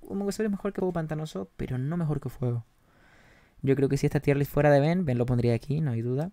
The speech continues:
Pero yo creo que aquí está, está, a mi parecer, en un buen sitio. Porque Mongosaurio igual es bu-, bien usado, es bien fuerte, es bien útil.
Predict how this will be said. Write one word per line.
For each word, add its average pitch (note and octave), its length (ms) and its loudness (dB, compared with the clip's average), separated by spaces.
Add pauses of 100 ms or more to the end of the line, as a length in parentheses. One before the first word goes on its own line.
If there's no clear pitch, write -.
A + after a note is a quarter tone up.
(120)
Pero - 160 -4
yo A#3+ 120 -4
creo B3+ 160 -2
que - 120 -6
aquí C4+ 260 -10
está, - 580 -12 (320)
está, - 480 -16
a - 100 -10
mi F3 140 -6
parecer, F#3+ 460 -6
en F#3 60 -10
un D3+ 220 -8
buen C3+ 240 -8
sitio. - 380 -16 (1300)
Porque - 140 -14
Mongosaurio C#3+ 400 -6
igual G3 160 -6
es F3+ 100 -10
bu-, D3+ 260 -10
bien D3 220 -8
usado, C#3+ 460 -6
es C3 40 -8
bien B2+ 200 -12
fuerte, C#3+ 480 -8
es C#3 80 -8
bien C3 160 -10
útil. F3 320 -10